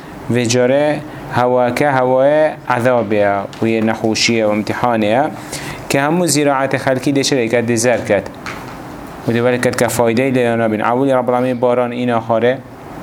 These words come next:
و پیشی باران هوا هات، هما کیفا و هات. پشتی که هنده جا رب العالمین جار هیش هوا کی ده وره کد.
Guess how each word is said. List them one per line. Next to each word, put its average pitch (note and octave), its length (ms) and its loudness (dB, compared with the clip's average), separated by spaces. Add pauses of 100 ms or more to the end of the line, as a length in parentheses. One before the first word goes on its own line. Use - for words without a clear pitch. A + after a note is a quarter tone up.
و A#2 40 2
پیشی B2 320 0
باران A#2 300 2
هوا A2+ 440 2
هات، A2+ 300 0
هما A#2 220 0
کیفا A2+ 320 0
و A2 120 0
هات. A#2+ 260 2 (460)
پشتی B2+ 300 2
که B2 60 0
هنده C3 200 2
جا A#2+ 200 2
رب A2+ 120 2
العالمین A#2+ 300 0
جار A#2+ 220 2
هیش A#2 280 0
هوا A#2 260 2
کی A2+ 140 -4
ده A2 100 0
وره A2 260 2
کد. A2+ 200 -2